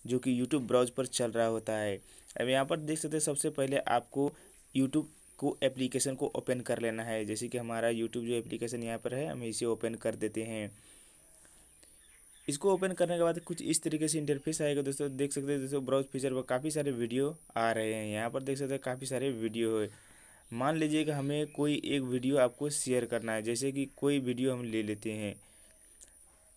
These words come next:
तो यहाँ पर देख सकते हैं जैसे कि हम कोई भी एक वीडियो सिलेक्ट कर लेते हैं। चलिए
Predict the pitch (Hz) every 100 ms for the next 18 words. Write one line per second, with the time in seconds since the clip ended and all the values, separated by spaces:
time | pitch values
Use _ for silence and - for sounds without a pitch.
0 | _ _ _ - - _ - 127 123 131
1 | 139 139 143 147 147 139 143 139 143 143
2 | 143 139 131 143 139 135 131 123 120 147
3 | 160 131 123 113 117 110 - 120 - 127
4 | 139 123